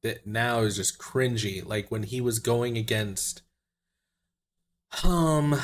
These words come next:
I don't know if you remember the episode where the, um, it was Desert Punk and this other guy. Um, he's, he's, like, a taller dude, gas mask and everything.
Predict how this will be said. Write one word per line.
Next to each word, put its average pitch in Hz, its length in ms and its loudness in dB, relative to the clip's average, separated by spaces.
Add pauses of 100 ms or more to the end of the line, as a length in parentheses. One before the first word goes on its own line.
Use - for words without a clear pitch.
(140)
I 156 80 2
don't 180 180 4
know 165 140 4
if 147 120 -2
you 131 140 2
remember 113 840 0 (180)
the 113 200 -4
episode 113 580 0
where 104 520 0 (640)
the, 107 880 -2
um, 101 560 -6 (760)
it 120 80 -2
was 113 200 0
Desert 127 460 0
Punk 120 360 -2 (100)
and 104 720 -2
this 110 320 -2
other 110 320 0
guy. 85 580 -6 (160)
Um, 98 560 -6 (800)
he's, 117 300 -4
he's, 120 200 -2
like, 113 140 0
a 98 80 -4
taller 123 480 0
dude, 120 720 2
gas 110 380 0
mask 104 400 -2
and 107 100 -4
everything. 107 500 -4